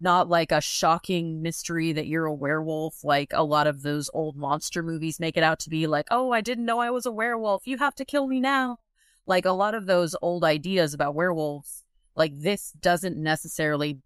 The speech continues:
borrow from that mythology. Yes, they're still quote unquote monsters. <laughs> They're still monster hunters. But so much about it is, again, about family, about the pack, about connection.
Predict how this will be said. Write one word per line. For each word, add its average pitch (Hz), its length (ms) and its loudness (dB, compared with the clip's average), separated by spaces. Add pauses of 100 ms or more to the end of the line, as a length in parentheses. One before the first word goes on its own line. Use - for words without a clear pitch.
borrow 151 460 2
from 147 280 -4
that 139 220 0
mythology. 139 680 -4
Yes, 156 340 0
they're 156 180 0
still 165 540 0 (320)
quote 175 260 -2
unquote 160 400 -4
monsters. 180 580 2 (120)
<laughs> - 180 -8
They're 165 280 0
still 160 440 2
monster 151 520 -2
hunters. 175 720 -2 (360)
But 202 160 -2
so - 240 0
much 226 240 0
about 170 380 2
it 151 180 -2
is, 165 180 -6
again, 165 400 0
about 147 300 0
family, 131 640 -4
about 147 420 2 (160)
the 156 200 -2
pack, - 600 -12
about 147 460 2 (180)
connection. 151 720 -4